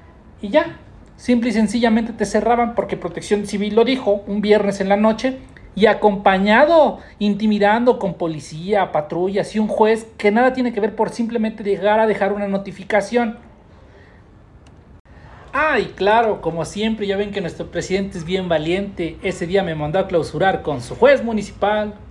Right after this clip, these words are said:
policías, me grabó, el de Protección Civil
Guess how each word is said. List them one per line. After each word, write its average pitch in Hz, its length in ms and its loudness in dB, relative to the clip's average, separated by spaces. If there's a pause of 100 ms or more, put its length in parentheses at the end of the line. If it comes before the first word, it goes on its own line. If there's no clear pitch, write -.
(100)
policías, 240 840 2 (420)
me 190 180 -2
grabó, 208 540 4 (260)
el 185 100 -2
de 185 60 2
Protección 180 460 -4
Civil 196 360 -8